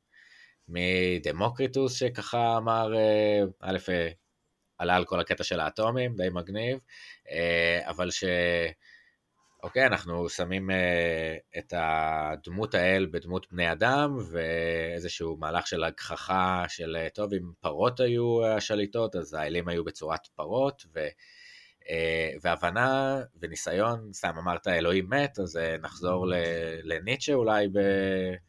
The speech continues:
במדע העליז, אה, איזשהו ניסיון לתת משמעות שלא מתוך, אה, מסגרת טרנסצנדנטלית, משהו שהוא מעבר, שהוא גדול מאיתנו, אלא אם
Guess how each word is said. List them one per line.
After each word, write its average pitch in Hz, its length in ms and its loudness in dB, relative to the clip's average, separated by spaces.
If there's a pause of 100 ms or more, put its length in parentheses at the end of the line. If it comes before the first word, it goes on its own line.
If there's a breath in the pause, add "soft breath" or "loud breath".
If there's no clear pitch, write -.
(320)
במדע 82 300 2
העליז, 147 580 4 (540 soft breath)
אה, 85 460 2
איזשהו 117 320 0
ניסיון 131 720 0 (340)
לתת 101 380 -4
משמעות 123 760 -4 (140)
שלא 95 560 2
מתוך, 110 480 -2
אה, 90 560 2
מסגרת 85 480 -2 (140)
טרנסצנדנטלית, 82 1040 -4
משהו 92 260 -2
שהוא 82 220 -8
מעבר, 98 640 0
שהוא 73 240 -10
גדול 104 340 0
מאיתנו, 123 640 -4 (480 soft breath)
אלא 85 220 0 (960)
אם 139 320 0